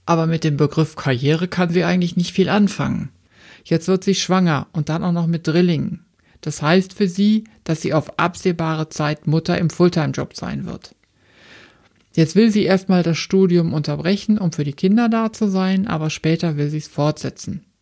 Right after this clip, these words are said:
Sie stellt dann fest, dass Familien mit vielen Kindern Schwierigkeiten im Alltag haben. Und das ist für sie ein Punkt, an dem sie ansetzt. Sie engagiert sich in ihrer Stadt für Familien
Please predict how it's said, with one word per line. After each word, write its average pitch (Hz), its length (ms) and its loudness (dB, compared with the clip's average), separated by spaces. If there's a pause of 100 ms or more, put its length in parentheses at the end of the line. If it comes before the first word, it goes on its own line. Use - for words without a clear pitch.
(760)
Sie 165 160 -2
stellt 220 420 2
dann 220 220 2
fest, - 640 -4 (400)
dass 180 180 -2
Familien 233 640 2
mit 196 140 0
vielen 220 420 0
Kindern 190 600 -2
Schwierigkeiten 185 760 0
im - 140 -4
Alltag - 420 -10
haben. 180 360 -10 (500)
Und 147 120 -4
das 185 160 2
ist 220 140 0
für 202 120 2
sie 185 140 2
ein 180 120 2
Punkt, 190 280 2
an 165 120 -2
dem 165 180 0
sie 160 140 -2
ansetzt. - 720 -2 (640)
Sie - 180 -2
engagiert 160 640 2
sich - 220 -2
in - 100 -4
ihrer 139 220 -2
Stadt - 440 -4 (200)
für - 180 -2
Familien 208 760 2